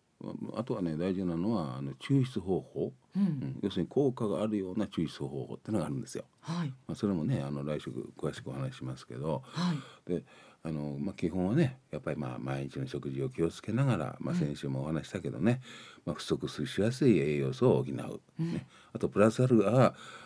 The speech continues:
Speaker 1: まあ、何かね、あの、不正収素があれば、それに対応するものも補うっていうことが一番大事じゃないかなと思いますね。
Speaker 2: では、ここで番組から十一月のプレゼントのお知らせです。お肌や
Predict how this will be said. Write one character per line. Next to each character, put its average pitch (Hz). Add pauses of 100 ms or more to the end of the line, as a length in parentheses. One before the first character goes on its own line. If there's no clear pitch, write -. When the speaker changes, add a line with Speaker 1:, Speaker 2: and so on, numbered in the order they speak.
Speaker 1:
ま 117
あ、 87 (240)
何 85
か 76
ね、 85 (160)
あ 69
の、 69
不 -
正 80
収 -
素 -
が 71
あ 87
れ 87
ば、 82 (200)
そ -
れ 73
に 69
対 71
応 71
す -
る 71
も 73
の 104
も 131
補 80
う 131
っ 120
て -
い -
う -
こ 143
と -
が 139
一 -
番 113
大 113
事 -
じ -
ゃ -
な -
い -
か -
な 139
と 131
思 73
い -
ま -
す -
ね。 131 (1600)
Speaker 2:
で 254
は、 453
こ 311
こ 277
で 247 (200)
番 214
組 262
か 247
ら 214
十 180
一 339
月 330
の 269
プ -
レ 269
ゼ 453
ン 427
ト 381
の 320
お 330
知 349
ら 349
せ 359
で 349
す。 - (1080)
お 175
肌 359
や 226